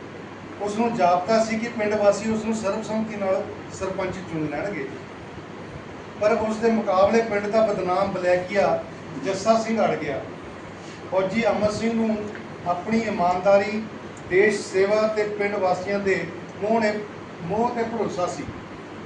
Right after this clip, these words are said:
ਵੋਟਾਂ ਪੈ ਗਈਆਂ। ਕੈਪਟਨ ਅਮਰ ਸਿੰਘ ਫੌਜੀ ਨਿੰਮੋ ਚੂਹਾ ਜਿਹਾ ਹੋ ਕੇ ਚਾਰ ਸੌ ਵੋਟਾਂ ਨਾਲ ਹਾਰ ਕੇ ਬਾਹਰ ਨਿਕਲਦਾ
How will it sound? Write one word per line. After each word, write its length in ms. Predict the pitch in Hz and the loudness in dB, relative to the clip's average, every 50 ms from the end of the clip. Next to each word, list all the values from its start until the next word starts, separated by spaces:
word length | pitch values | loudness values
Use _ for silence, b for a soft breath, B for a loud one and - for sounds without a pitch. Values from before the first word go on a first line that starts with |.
| - - - - - - - 156 | -14 -14 -14 -14 -12 -12 -6 -2
ਵੋਟਾਂ 300 | 180 190 - 233 233 226 | -2 0 6 6 6 6
ਪੈ 220 | 226 214 202 202 | 8 8 6 6
ਗਈਆਂ। 440 | 196 202 214 214 220 220 226 226 226 226 - - - - - - - - - - - - - | 6 4 2 4 6 6 6 6 4 0 -4 -8 -10 -10 -10 -10 -10 -10 -12 -12 -12 -4 0
ਕੈਪਟਨ 340 | 196 190 190 190 226 233 233 - - | 0 2 2 2 0 0 0 0 -2
ਅਮਰ 200 | 196 202 220 220 | -2 0 2 0
ਸਿੰਘ 460 | 220 208 220 233 226 220 190 180 196 196 - - - - - | 0 2 2 0 2 2 0 0 -2 -4 -6 -12 -14 -8 -2
ਫੌਜੀ 360 | 180 196 202 190 220 226 226 220 | -2 -2 -2 0 -2 -2 0 0
ਨਿੰਮੋ 320 | 214 190 196 196 208 226 | 0 -2 0 0 2 2
ਚੂਹਾ 320 | 233 233 240 233 208 196 202 | 2 2 0 4 6 6 6
ਜਿਹਾ 460 | 202 202 208 208 208 208 214 208 - 147 | 6 6 4 6 6 6 4 2 -2 -4
ਹੋ 160 | 175 180 180 185 | -4 -4 -2 0
ਕੇ 280 | 220 220 190 160 - - 113 - - - - - - - - - - | 2 2 4 2 2 -2 -6 -8 -10 -10 -10 -10 -12 -12 -12 -12 -4
ਚਾਰ 260 | - 185 175 196 214 220 | 0 4 6 8 6 6
ਸੌ 180 | 214 233 226 | 4 2 2
ਵੋਟਾਂ 340 | 214 202 202 202 214 214 214 | 2 2 2 4 4 4 6
ਨਾਲ 120 | 214 214 | 8 8
ਹਾਰ 360 | 208 - 160 175 180 190 190 185 | 8 8 6 6 4 4 2 2
ਕੇ 160 | 190 202 202 | 0 0 2
ਬਾਹਰ 320 | 196 180 170 180 190 190 | 2 4 2 2 2 0
ਨਿਕਲਦਾ 600 | 180 180 180 196 202 208 208 214 202 165 165 - | -2 -2 0 2 0 6 8 8 8 8 6 2